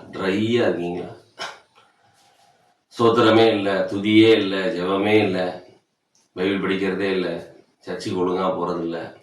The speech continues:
தனிப்பட்ட வாழ்க்கையில ஆண்டவரோட நல்ல உறவு இல்ல அப்படின்னா, நீங்க எப்படி இருப்பீங்கன்னா, ஒரு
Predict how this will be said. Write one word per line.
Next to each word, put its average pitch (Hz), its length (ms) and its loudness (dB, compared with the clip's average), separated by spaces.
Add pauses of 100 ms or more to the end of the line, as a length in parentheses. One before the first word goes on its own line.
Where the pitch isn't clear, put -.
(600)
தனிப்பட்ட 107 480 2
வாழ்க்கையில 95 420 -2 (1000)
ஆண்டவரோட 104 520 2 (140)
நல்ல 95 180 -2 (180)
உறவு 95 340 -4
இல்ல 85 120 -4 (320)
அப்படின்னா, 110 400 2 (840)
நீங்க 90 260 -2
எப்படி 117 200 0
இருப்பீங்கன்னா, 107 440 -2 (1000)
ஒரு 95 300 0